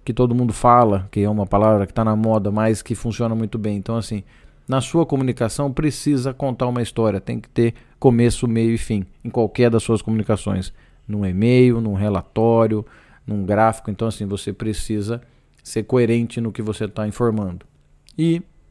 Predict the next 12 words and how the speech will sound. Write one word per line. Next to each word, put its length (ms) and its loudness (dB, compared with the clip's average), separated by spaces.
o 80 0
último 400 0
C, 380 0
o 80 -4
sétimo 480 -4
C, 200 -2
você 440 -4
precisa 440 0
ser 180 -6
cortês, 640 -2
ou 100 -4
seja, 420 -8